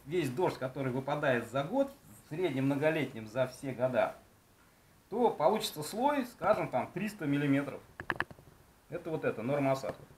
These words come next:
А если мы таким же образом размажем тот сток, который у нас приходит в замыкающий створ дона, и размажем также на площадь водосбора этого дона, то у нас получится сто пятьдесят миллиметров.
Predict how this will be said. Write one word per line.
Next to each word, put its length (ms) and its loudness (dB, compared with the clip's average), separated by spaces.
А 100 -2
если 300 4
мы 140 2
таким 400 2
же 140 0
образом 540 2
размажем 760 4
тот 240 -6
сток, 360 -4
который 380 -2
у 40 2
нас 160 2
приходит 480 -2
в 20 -12
замыкающий 600 -2
створ 440 -6
дона, 380 0
и 80 -10
размажем 520 4
также 300 2
на 120 4
площадь 400 6
водосбора 480 2
этого 240 -4
дона, 340 -2
то 80 -8
у 40 -2
нас 180 4
получится 420 0
сто 180 -8
пятьдесят 480 0
миллиметров. 460 -10